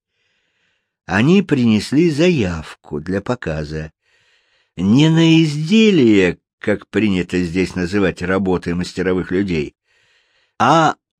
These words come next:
монумент, да ещё под символом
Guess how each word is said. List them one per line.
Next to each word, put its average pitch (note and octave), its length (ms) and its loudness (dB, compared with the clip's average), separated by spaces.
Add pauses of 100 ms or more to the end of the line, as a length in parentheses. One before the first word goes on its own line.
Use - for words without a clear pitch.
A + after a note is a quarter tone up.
(140)
монумент, D#3 1300 0 (720)
да E2+ 140 -2
ещё G2+ 340 2
под E3+ 240 0
символом A#2+ 800 2